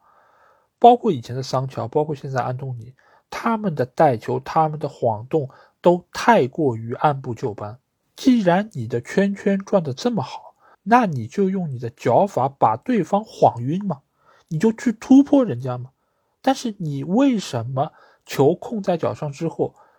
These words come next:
就是这么拖泥带水？我觉得现在的安东尼就有一点点像刚刚来到曼城队的格里利什，就是球到他脚下速率就慢了，而且真的要说过人嘛，还过不去。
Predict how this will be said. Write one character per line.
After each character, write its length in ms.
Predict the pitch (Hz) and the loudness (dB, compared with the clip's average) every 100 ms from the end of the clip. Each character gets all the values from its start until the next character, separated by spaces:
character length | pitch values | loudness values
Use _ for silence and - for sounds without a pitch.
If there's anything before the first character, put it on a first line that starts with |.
| _ | _
就 240 | - 262 202 | 0 2 2
是 140 | 170 | 0
这 160 | 139 175 | -2 -4
么 120 | 151 | -4
拖 280 | 131 175 160 | -6 -2 -2
泥 120 | 135 | -2
带 220 | 135 123 | -2 -4
水？ 160 | 117 - _ _ _ _ _ _ _ | -6 -18 _ _ _ _ _ _ _
我 120 | 170 | 2
觉 140 | 190 | 4
得 100 | 240 | 4
现 240 | 277 - 262 | 0 -2 -2
在 120 | 202 | 0
的 100 | 151 | 0
安 160 | 175 185 | 0 -2
东 240 | 196 175 | -4 -6
尼 140 | 131 | -8
就 260 | 131 - 240 | -4 0 2
有 300 | 151 117 123 | 2 0 0
一 120 | 185 | -2
点 160 | 190 185 | -2 -4
点 120 | 127 | -4
像 260 | - 151 135 | -4 -6 -2
刚 220 | 202 202 | -2 0
刚 240 | 214 202 | -2 -2
来 240 | 165 113 131 | -2 -2 0
到 180 | 156 | 0
曼 300 | 143 196 185 | 0 -2 -4
城 260 | 131 120 127 | -4 -8 -6
队 140 | 165 | -4
的 100 | 143 | -4
格 160 | 113 131 | -2 -2
里 140 | 147 | -2
利 180 | 147 147 | -6 -8
什， 300 | - - 104 _ _ _ _ - _ | -8 -12 -16 _ _ _ _ -20 _
就 140 | - 277 | 0 2
是 100 | 247 | 2
球 340 | - 139 143 | -2 2 2
到 240 | 196 269 208 | 4 2 2
他 280 | - 233 | 2 0
脚 220 | 226 123 110 | 2 -4 -4
下 260 | 143 131 - _ | -2 -4 -6 _
速 240 | _ - 214 | _ 0 2
率 100 | 202 | 2
就 140 | 196 | 0
慢 280 | 180 220 247 | -2 -2 -4
了， 180 | 107 - _ _ _ | -4 -8 _ _ _
而 160 | - 226 | 4 4
且 240 | - - - _ | 4 -2 -6 _
真 220 | - 294 | 0 2
的 60 | 262 | 4
要 140 | 147 | 4
说 140 | 170 | 2
过 220 | 160 196 131 | 2 4 2
人 120 | 107 | 0
嘛， 200 | 135 131 _ | -10 -12 _
还 120 | - 180 | -6 -2
过 180 | - | 2
不 120 | 214 202 | 2 0
去。 320 | - 190 | -4 -6